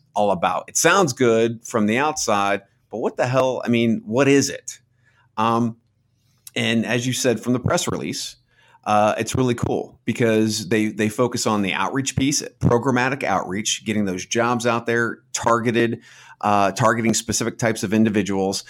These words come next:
bringing them in through the apply process, screening, and then getting the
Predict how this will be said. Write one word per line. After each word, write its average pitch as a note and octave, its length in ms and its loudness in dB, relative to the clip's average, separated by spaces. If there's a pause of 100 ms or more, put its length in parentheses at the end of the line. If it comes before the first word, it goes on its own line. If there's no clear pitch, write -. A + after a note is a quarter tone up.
(220)
bringing B2+ 440 4
them A#2 280 4
in G#2+ 380 2
through G#2+ 180 -4
the F#2+ 140 -2
apply A2 340 0
process, F#2+ 760 -4
screening, B2+ 800 0 (420)
and A#2 160 4
then G#2+ 140 4
getting B2 340 4
the A2+ 120 0